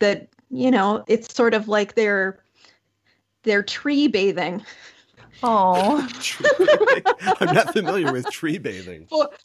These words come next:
Speaker 1: forest bathing.
Speaker 3: Okay.
Speaker 1: Um, it's a ty-, it's a type of meditation. It's literally just being out in the woods and, like, letting the forest wash over you,
Speaker 2: Mm-hmm.
Speaker 1: um, in a, in a healing way. So I think they're,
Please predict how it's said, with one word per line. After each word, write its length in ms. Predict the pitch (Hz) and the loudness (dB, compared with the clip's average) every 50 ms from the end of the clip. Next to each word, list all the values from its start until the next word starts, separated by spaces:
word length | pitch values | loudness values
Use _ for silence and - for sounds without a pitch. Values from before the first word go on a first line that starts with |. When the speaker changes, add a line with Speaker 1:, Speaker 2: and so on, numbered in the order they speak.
| _ - 233 294 294 - | _ -2 -2 -2 -2 -4
Speaker 1:
forest 460 | - 330 302 285 277 359 339 - - 226 | -4 0 2 2 0 0 -4 -12 -10 -6
bathing. 520 | 220 190 208 226 208 202 202 185 214 - _ _ - - 110 165 | -4 -4 -4 -4 -4 -6 -8 -8 -12 -18 _ _ -20 -16 -14 -8
Speaker 3:
Okay. 120 | - 165 | -4 -4
Speaker 1:
Um, 300 | - 220 220 208 202 202 - | -2 0 0 -2 -2 -4 -2
it's 160 | - 247 - | -4 -2 0
a 100 | 269 247 | 0 -2
ty-, 220 | 240 - - 302 294 _ - | -2 -2 -10 -10 -10 _ -8
it's 140 | 277 - 339 | -6 -6 -4
a 40 | |
type 220 | - 330 302 302 302 | -2 -2 -2 -2 -2
of 80 | 302 | 0
meditation. 720 | 262 254 247 240 240 - 233 214 220 226 - - 175 190 | 0 2 2 0 0 -2 -6 -6 -6 -8 -8 -8 -8 -8
It's 160 | 180 185 - 208 | -10 -10 -8 -4
literally 580 | 208 208 208 208 208 202 196 190 190 185 190 _ _ | -4 -2 0 0 0 0 0 0 0 -2 -4 _ _
just 300 | - 190 196 - - _ _ _ _ _ _ - | -6 -6 -6 -6 -8 _ _ _ _ _ _ -6
being 300 | 185 190 208 196 202 196 | -2 -2 0 0 0 -2
out 280 | - 202 202 196 - - | -2 0 -2 -2 -2 -2
in 100 | 208 196 | -4 -4
the 80 | 196 | -2
woods 440 | 196 202 208 196 185 180 185 196 - | 0 0 0 0 -2 -2 -6 -10 -10
and, 300 | - 170 196 190 185 - - _ - | -6 -6 -4 -4 -6 -8 -10 _ -6
like, 220 | 170 180 - - - _ _ - | -6 -6 -6 -10 -20 _ _ -8
letting 640 | - 208 220 214 214 226 220 214 208 214 214 214 214 _ _ - | -2 0 2 2 2 2 2 0 0 -2 -4 -6 -10 _ _ -8
the 100 | - 208 | -8 -8
forest 480 | 208 - - 226 220 208 196 202 - - 226 - _ - | -8 -2 0 2 2 2 2 0 -4 -12 -18 -20 _ -16
wash 500 | 226 202 196 202 196 214 - 208 - - - | -12 -8 -4 0 0 0 0 -2 -6 -6 -2
over 300 | 220 220 220 202 196 190 | 0 2 2 2 0 -2
you, 340 | 170 170 170 170 180 180 - _ _ _ _ - | -2 -2 -4 -4 -6 -8 -10 _ _ _ _ -12
Speaker 2:
Mm-hmm. 320 | 202 180 170 175 175 170 | -10 -8 -8 -6 -6 -6
Speaker 1:
um, 380 | 165 175 180 165 - - - - _ _ _ _ _ _ _ _ - | -4 -2 -2 -2 -2 -4 -8 -14 _ _ _ _ _ _ _ _ -2
in 140 | 220 220 | -2 0
a, 140 | 208 220 220 - _ - | 0 0 -2 -4 _ -6
in 120 | 226 214 208 | -4 -4 -4
a 20 | 214 | -4
healing 460 | 214 - 214 220 208 196 185 190 190 | -2 0 0 2 2 0 0 -2 -2
way. 320 | 190 190 190 185 180 170 | 0 0 0 0 -2 -4
So 160 | 190 - 214 | -4 -2 -2
I 80 | 185 226 | -2 0
think 280 | 220 233 202 - - - | 0 -2 -4 -4 -4 -2
they're, 440 | 208 196 190 190 196 190 190 196 | 0 2 2 2 2 0 -2 -4